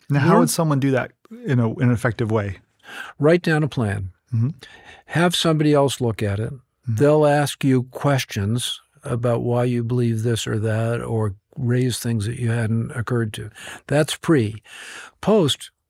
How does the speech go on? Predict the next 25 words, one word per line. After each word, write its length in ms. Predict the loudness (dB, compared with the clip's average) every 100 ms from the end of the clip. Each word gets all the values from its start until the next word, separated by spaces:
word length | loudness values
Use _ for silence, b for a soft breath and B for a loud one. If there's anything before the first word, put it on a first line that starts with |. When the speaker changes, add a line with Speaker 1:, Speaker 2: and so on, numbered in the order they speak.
| _
Speaker 2:
pull 240 | 0 4 6
that 180 | 4 2
piece 200 | -2 0
of 80 | 0
paper 360 | 0 0 2 4
out 160 | 4
with 120 | 2
the 100 | 0
annotations 720 | 2 0 0 0 -2 -2 -4 0
on 240 | 0 0
it 260 | -2 -6 -4
Speaker 1:
Mm-hmm. 160 | -2
Speaker 2:
and 140 | -2 -2
say, 140 | -4 -4
"Okay, 340 | -4 -6 -8 -6
where 220 | -2 2
were 120 | 0
the 60 | -2
surprises?" 760 | -6 -6 -6 -6 -10 -12 -16 _ _
Speaker 1:
Mm-hmm. 280 | 0 2 0 B B B B
Speaker 2:
And 380 | 4 4 4 0
specifically, 920 | -4 0 2 2 0 0 0 0 -2 B B B 0
what 200 | 2 4
worked 300 | 4 2 4
well, 480 | 4 4 2 -2